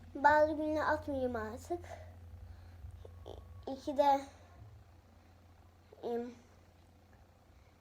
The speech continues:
çok video atmayacağım. Sık sık atmayacağım artık. Yani artık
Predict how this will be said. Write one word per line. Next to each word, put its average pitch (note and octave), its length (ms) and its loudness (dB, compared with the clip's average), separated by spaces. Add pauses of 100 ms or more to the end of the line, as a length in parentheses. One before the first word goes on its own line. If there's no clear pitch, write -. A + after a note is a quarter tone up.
(1400)
çok C#4 320 -2
video C4 300 6
atmayacağım. B3+ 580 4 (920)
Sık C4 220 -2
sık C4+ 140 -4
atmayacağım A3+ 680 2
artık. B3 480 -6 (500)
Yani B3+ 260 4
artık B3+ 500 4